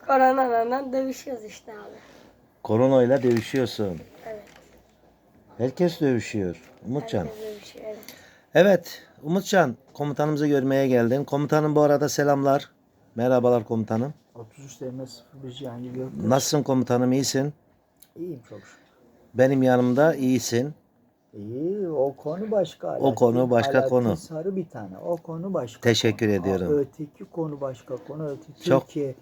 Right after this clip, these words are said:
Speaker 2: kibarsın.
Speaker 3: Şimdi siz de kibarsınız. Tüm dünya kibarız. Amiraliz, paşayız.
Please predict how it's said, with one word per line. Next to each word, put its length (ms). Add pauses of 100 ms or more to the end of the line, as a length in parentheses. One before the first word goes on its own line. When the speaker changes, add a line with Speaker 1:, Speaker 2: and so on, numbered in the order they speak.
Speaker 2:
kibarsın. 460
Speaker 3:
Şimdi 420 (240)
siz 280
de 180
kibarsınız. 840
Tüm 200
dünya 460
kibarız. 680 (1120)
Amiraliz, 1000 (280)
paşayız. 840